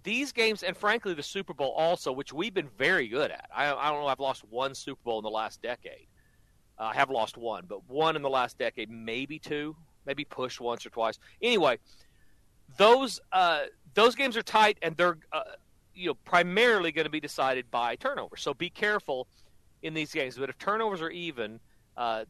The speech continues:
the numbers should be pretty close on these games.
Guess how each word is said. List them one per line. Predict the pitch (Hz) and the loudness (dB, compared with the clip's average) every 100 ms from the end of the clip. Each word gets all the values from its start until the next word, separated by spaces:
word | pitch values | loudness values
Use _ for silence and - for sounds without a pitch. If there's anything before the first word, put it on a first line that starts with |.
| - | -10
the | |
numbers | 127 143 143 127 - | -6 -4 -4 -4 -8
should | - 127 | -10 -10
be | 117 | -12
pretty | - - 120 | -14 -12 -12
close | - - 123 104 95 - | -12 -8 -4 -4 -6 -12
on | - 101 | -12 -12
these | 95 87 | -14 -16
games. | - 90 80 | -12 -14 -14